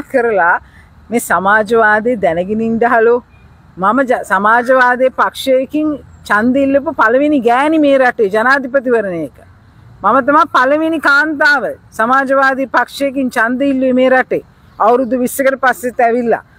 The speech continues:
ඒ හින්දා මට එන්න එපා සමාජවාදී උගන්වන්න. සමාජවාදී නෙමෙයි ඔය කරන්නේ තක්කඩි වැඩ. ඕවට කියන්නේ තක්කඩි වැඩ කියලා.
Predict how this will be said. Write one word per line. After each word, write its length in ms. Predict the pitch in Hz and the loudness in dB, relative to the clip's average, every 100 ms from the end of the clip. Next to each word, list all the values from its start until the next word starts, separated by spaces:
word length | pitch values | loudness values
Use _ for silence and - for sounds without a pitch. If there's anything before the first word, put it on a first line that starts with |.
| _ - | _ -2
ඒ 80 | 226 | 0
හින්දා 200 | 285 262 | 2 0
මට 220 | 220 277 | 0 0
එන්න 240 | 269 254 | 0 0
එපා 260 | 240 277 262 | 0 0 0
සමාජවාදී 680 | 240 208 240 247 240 233 233 | 0 0 0 2 0 0 -2
උගන්වන්න. 400 | 214 226 202 160 | 0 -2 -2 -4
සමාජවාදී 760 | 190 226 262 254 262 269 269 | -2 0 0 0 2 2 0
නෙමෙයි 240 | 240 247 277 | -2 -2 0
ඔය 160 | 262 | 0
කරන්නේ 460 | 247 240 254 302 349 - - - - | -2 -2 -2 -2 -6 -8 -20 -20 -4
තක්කඩි 520 | 269 - - 339 339 | -2 -2 -2 0 0
වැඩ. 200 | 320 254 - - _ _ _ _ | 0 -2 -6 -14 _ _ _ _
ඕවට 220 | 190 240 277 | -2 -2 -2
කියන්නේ 320 | 294 339 - | -2 -4 -2
තක්කඩි 460 | 302 - 427 302 | -4 -2 0 2
වැඩ 180 | 247 175 165 | 2 2 -2
කියලා. 220 | 120 | -8